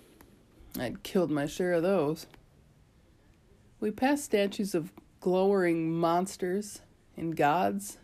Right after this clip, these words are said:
whom I'd fought in person. The vulture Nakbet,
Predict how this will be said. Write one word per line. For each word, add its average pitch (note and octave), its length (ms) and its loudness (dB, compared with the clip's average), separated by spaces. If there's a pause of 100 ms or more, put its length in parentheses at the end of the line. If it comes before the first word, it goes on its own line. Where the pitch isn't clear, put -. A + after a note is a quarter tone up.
(120)
whom D#3+ 160 -4
I'd D#3 220 -6
fought E3 340 -2
in C3+ 140 -4
person. G#3+ 600 0 (1080)
The F3 80 -4
vulture E3+ 400 2
Nakbet, - 720 -4